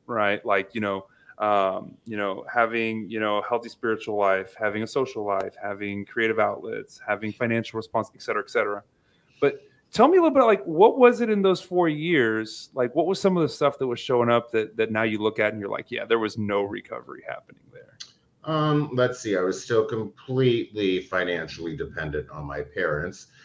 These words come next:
Speaker 2: because, you know, everything I made at work went to, like, uh, over shopping, you know, like,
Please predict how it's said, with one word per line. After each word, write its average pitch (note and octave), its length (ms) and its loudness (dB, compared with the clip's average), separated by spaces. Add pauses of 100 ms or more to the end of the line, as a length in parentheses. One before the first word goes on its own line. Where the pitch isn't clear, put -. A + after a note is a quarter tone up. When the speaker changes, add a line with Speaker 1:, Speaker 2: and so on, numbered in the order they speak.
(160)
Speaker 2:
because, F2+ 580 -2 (100)
you F#2+ 100 -4
know, D#2 240 -6 (180)
everything F#2 480 -2
I E2+ 180 -4
made F2 360 -2
at E2 260 -8
work F2+ 360 0
went E2+ 220 -8 (120)
to, D#2+ 200 -6
like, D2+ 360 -4
uh, D#2 160 -4 (340)
over D2+ 260 -6
shopping, D#2 720 -2
you D#2+ 100 -8
know, D2+ 260 -6
like, D#2 180 -4